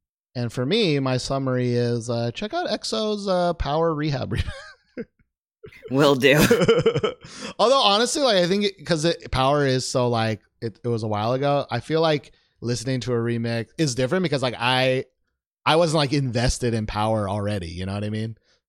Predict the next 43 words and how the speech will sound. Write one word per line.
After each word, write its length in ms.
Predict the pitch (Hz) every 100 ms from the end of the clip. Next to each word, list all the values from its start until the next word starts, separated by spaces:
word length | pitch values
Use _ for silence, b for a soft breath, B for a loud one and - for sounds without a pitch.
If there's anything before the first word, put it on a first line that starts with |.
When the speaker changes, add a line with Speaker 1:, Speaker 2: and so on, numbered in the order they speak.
| _
Speaker 1:
Like, 180 | 113 107
I 60 | 123
think 140 | 131
I 80 | 127
heard 220 | 127 117
Power 220 | 113 107
once, 380 | 110 113 107 -
and 140 | 107
then 100 | 107 101
I 60 |
heard 160 | 110 104
the 40 |
remix, 440 | 98 110 101 92 98
and 80 |
I 40 | 90
was 120 | 92
like, 260 | 85 80 117
"This 200 | 123 98
is 120 | 90
better." 260 | 87 85 -
But 180 | 85 - -
I 100 | 113
can 140 | 117
totally 280 | 127 127 120
understand 360 | 110 - 107
if 100 | 98
you've 120 | 98 98
listened 220 | 101 92
to 60 |
Power 400 | 85 92 90 87 - _ _ _ _ _ _
two 140 | - 104
hundred 240 | 90 87
times, 480 | - 85 80 85 -
you 80 | 85
know? 140 | 80 95 _ _ _ _
Maybe 180 | 92 87
the 80 | 87
remix 380 | 85 90 82 82
is 60 | -
Speaker 2:
I've 160 | 156
Speaker 1:
better, 160 | 196 170
Speaker 2:
on-, 240 | - -
Speaker 1:
but 140 | -